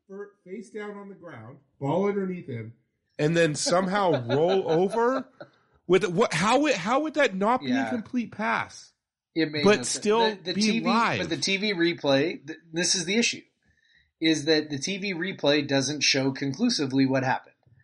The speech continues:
Speaker 2: It does not conclusively show the ball touching the ground, right? Uh, it does not conclusively show control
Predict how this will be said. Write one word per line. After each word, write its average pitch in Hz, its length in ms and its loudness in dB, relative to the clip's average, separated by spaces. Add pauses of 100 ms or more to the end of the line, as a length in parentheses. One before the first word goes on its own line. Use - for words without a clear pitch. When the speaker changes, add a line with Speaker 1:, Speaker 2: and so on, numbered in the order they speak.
(460)
Speaker 2:
It 139 140 -2
does 151 220 2
not 180 180 2
conclusively 165 560 -2
show 151 220 2
the 139 80 -2
ball 135 220 2
touching 139 340 -2
the 160 80 -6
ground, 117 300 -12 (800)
right? 127 260 -6 (500)
Uh, 135 300 2
it 135 60 -8
does 151 180 0
not 170 200 2
conclusively 147 600 0
show 139 240 2
control 180 680 -2